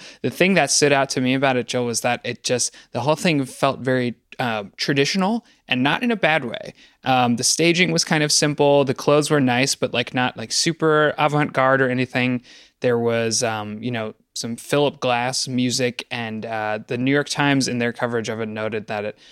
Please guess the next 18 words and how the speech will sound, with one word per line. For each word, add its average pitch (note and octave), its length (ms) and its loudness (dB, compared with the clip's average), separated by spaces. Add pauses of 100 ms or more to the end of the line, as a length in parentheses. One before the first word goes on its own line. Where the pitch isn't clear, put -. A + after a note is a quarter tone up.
(160)
it B2 140 -6
ended B2 320 2
with A#2+ 220 -4
an A#2 80 -2
all-white A2+ 760 -2
kind C3+ 220 -2
of B2+ 140 -2
look, C3+ 340 -2
which - 160 -8
is B2+ 80 -6
sort A#2+ 160 -2
of A#2 80 -8
a A#2+ 60 -4
traditional B2+ 520 -4
runway A#2+ 440 0
thing A2+ 340 -4
to - 100 -12
do. C3+ 380 2